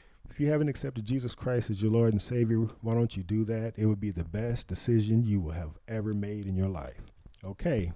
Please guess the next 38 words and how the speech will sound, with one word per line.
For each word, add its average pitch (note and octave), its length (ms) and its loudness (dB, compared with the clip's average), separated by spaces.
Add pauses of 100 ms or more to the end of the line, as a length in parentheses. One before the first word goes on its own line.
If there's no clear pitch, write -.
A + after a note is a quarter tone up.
(720)
Uh, F2 220 -2
dear B2+ 100 2
Heavenly B2 360 2
Father, B2 360 0
we C3 100 0
just F#2+ 220 -2
thank A2+ 240 2
you A2 320 2
for G2 220 -8
this G#2 180 -2
time A#2 440 0
to F2 100 -8
talk G#2+ 260 -2
about G2+ 320 -2
your A2 100 -4
word, G#2 500 -8
to - 80 -8
look F#2+ 200 -8
into A2 220 -8
your A2 160 -2
word, G#2+ 480 -2
to G2 100 -6
hear G#2+ 260 0
from G#2+ 240 4
you. A2 240 4 (540)
And F#2 80 -2
we F#2+ 80 0
just G2+ 220 0
ask G#2+ 180 0
that - 200 -10
you G#2 380 0
speak A2+ 340 -2
to - 140 -4
us G#2+ 300 0
so G#2+ 220 -4
that F#2+ 100 0
we G#2+ 220 2
can, G2 320 -2